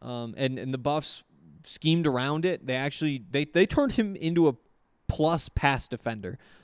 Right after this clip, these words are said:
I'll say that. They turned him into a plus pass defender. He, he can, he can play that middle of the field role when they play that cover one,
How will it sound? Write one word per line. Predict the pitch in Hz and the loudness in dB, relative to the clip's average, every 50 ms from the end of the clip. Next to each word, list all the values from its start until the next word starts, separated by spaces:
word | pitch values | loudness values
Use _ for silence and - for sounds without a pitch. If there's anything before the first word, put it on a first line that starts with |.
| _ _ - | _ _ 2
I'll | - 143 | 4 4
say | 139 - 147 143 | 6 8 8 6
that. | 131 117 110 98 67 71 | 6 6 2 -2 -2 -4
They | 131 | -4
turned | 131 - - 175 185 | 2 4 4 4 6
him | 185 180 | 4 2
into | 180 165 160 | 2 4 4
a | 151 | 4
plus | 143 - - 143 135 131 | 2 2 2 2 2 2
pass | - - - 123 117 - - | 2 0 -2 -2 -2 -4 -8
defender. | - - - - - 78 69 64 - _ _ _ _ _ _ _ _ | -16 -18 -18 -16 -16 -14 -16 -16 -16 _ _ _ _ _ _ _ _
He, | _ - - 143 156 165 165 170 165 165 165 - - _ _ _ _ _ - - - - _ - _ _ _ _ _ _ - 139 147 151 - - - _ _ _ _ _ | _ -4 0 2 4 4 4 4 4 2 0 0 -4 _ _ _ _ _ -20 -20 -20 -20 _ -20 _ _ _ _ _ _ -14 -14 -14 -14 -16 -20 -20 _ _ _ _ _
he | - 139 - - - 202 220 | -18 -14 -6 -2 0 0 0
can, | - - - 190 175 170 165 160 151 143 135 - _ _ _ _ _ _ _ _ _ _ _ _ | -2 -2 0 2 2 2 2 0 0 -2 -4 -8 _ _ _ _ _ _ _ _ _ _ _ _
he | _ - - 151 156 196 | _ -10 -4 -2 -2 0
can | - - 202 175 | 2 2 0 0
play | - - 160 160 175 | 2 2 4 4 6
that | 185 170 156 139 | 6 4 4 2
middle | 135 131 135 139 160 165 170 170 | 4 4 6 8 10 10 10 10
of | 170 | 8
the | 156 156 | 6 4
field | - - 147 151 147 147 131 | 4 6 8 8 8 6 4
role | 123 127 127 120 120 120 120 117 113 - - | 2 4 6 6 6 6 4 4 2 -2 -4
when | - 127 127 123 | -4 -2 0 0
they | 123 120 | 0 0
play | - - 139 139 147 | 0 2 2 4 4
that | 147 156 147 - | 4 2 2 2
cover | - 151 151 151 156 151 | 4 4 4 6 4 4
one, | 135 120 117 117 113 113 113 | 4 2 2 0 0 -2 -4